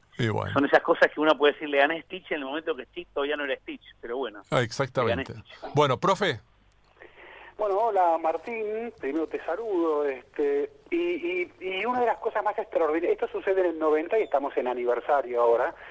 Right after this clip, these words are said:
Speaker 3: pero unos años antes de esto, eh, yo trabajaba por el señor Diego Bonadeo,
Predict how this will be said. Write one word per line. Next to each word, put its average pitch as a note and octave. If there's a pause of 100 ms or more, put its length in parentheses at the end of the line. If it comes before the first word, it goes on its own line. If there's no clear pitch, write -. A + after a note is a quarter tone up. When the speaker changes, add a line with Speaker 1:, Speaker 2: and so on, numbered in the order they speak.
(420)
Speaker 3:
pero D#3+
unos C#4
años A#3
antes C3+ (120)
de C#3+
esto, D#3
eh, C#3
yo F#3
trabajaba F#3
por D3+
el -
señor G3
Diego A3
Bonadeo, F#3+